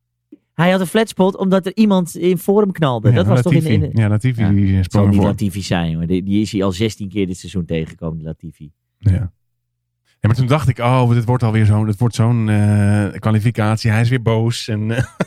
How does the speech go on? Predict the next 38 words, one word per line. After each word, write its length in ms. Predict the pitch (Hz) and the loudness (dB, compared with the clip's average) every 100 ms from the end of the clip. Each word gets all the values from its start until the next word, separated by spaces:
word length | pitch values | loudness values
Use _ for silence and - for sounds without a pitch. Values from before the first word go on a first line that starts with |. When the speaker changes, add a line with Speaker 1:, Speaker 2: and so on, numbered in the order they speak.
| - 151 - | -6 -8 -8
Speaker 2:
<laughs> 500 | - 208 202 175 120 | -16 -14 -12 -8 -2
het, 220 | 120 - | -2 0
het, 80 | 131 | 0
hij 80 | 139 | 0
kan 120 | 170 | 0
namelijk 240 | 170 160 | 0 0
niks 140 | 185 - | -2 0
zeggen 260 | 139 123 | -2 0
zonder 300 | 139 135 113 | 2 2 2
dat 140 | 110 110 | 0 -2
hij 100 | 110 | 0
iemand 320 | 117 113 107 | 2 0 0
of 160 | 123 | 0
een 240 | 113 117 123 | 0 -2 -2
idioot 400 | 117 113 113 - | 0 2 0 -2
vindt 260 | 107 104 104 | 0 0 0
of 80 | |
een, 120 | 107 107 | 0 0
eh, 360 | 107 107 104 - | 2 0 -2 -6
een, 240 | 110 107 95 | -4 -2 0
een 100 | 107 | 2
Speaker 1:
Ja. 180 | 185 113 | 2 2
Speaker 2:
Mongol. 520 | 135 139 120 107 139 | 2 2 0 0 -2
Speaker 1:
Mongol. 580 | 151 165 170 139 123 190 - - | -2 0 2 0 0 -4 -6 0
Speaker 2:
Ja, 320 | 104 95 85 - | 0 0 -6 -6
dat 160 | 117 113 | -2 0
is 120 | 117 | 0
<laughs> 100 | 120 139 104 131 - - _ - _ - - - 302 _ _ _ _ _ _ _ _ _ - - 202 | 0 0 -2 -2 -6 -10 _ -20 _ -16 -16 -16 -16 _ _ _ _ _ _ _ _ _ -20 -18 -8
Speaker 1:
Nee, 260 | 269 214 226 | -2 0 2
maar, 240 | 175 196 - | 2 0 0
hey, 240 | 185 160 | 2 2
maar 240 | 160 160 151 | 0 -4 -8
chapeau. 640 | 165 - 220 247 226 - | -8 -6 0 2 2 0
Ik 120 | 185 | -4
bedoel, 360 | 185 175 165 - _ | 0 2 2 0 _
eh, 560 | 165 156 151 147 143 123 | 0 2 2 0 0 -4
ik 460 | - - 240 - _ - | -6 -4 -4 -4 _ -20
stiekem, 400 | - 277 277 | -6 -2 0